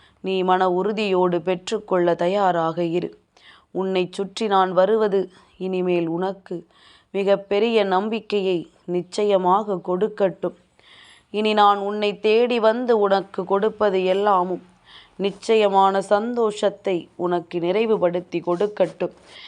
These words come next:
இந்த பஞ்சமி நாளில் உன்னோடு பேசிய இந்த தாயானவள் எனக்கு மிகுந்த சந்தோஷம். உனக்கும் சந்தோஷம் என்றால், "அம்மா, எனக்கு மகிழ்ச்சி" என்று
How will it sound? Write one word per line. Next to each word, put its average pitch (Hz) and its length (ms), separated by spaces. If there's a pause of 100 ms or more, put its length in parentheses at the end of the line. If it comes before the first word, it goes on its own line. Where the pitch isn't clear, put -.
(180)
இந்த 190 320
பஞ்சமி 208 500
நாளில் 220 400
உன்னோடு 202 600
பேசிய 208 520
இந்த 180 360
தாயானவள் 180 680
எனக்கு 208 420
மிகுந்த 185 440
சந்தோஷம். 180 720 (600)
உனக்கும் 240 720 (160)
சந்தோஷம் 208 840
என்றால், 190 500 (760)
"அம்மா, 196 680
எனக்கு 247 560
மகிழ்ச்சி" 233 600
என்று 202 520